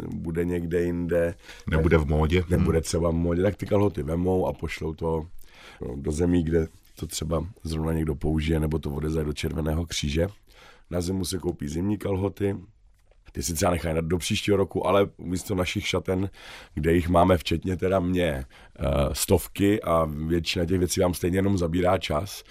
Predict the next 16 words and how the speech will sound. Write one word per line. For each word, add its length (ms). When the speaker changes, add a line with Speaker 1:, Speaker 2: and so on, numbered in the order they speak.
Speaker 1:
tak 220
oni 300
prostě 360
těch 200
věcí 320
mají 160
pět 540
v 100
té 120
šatně. 380
Takže 280
ten 200
kapitál 680
sice 260
máme 300
tendenci 600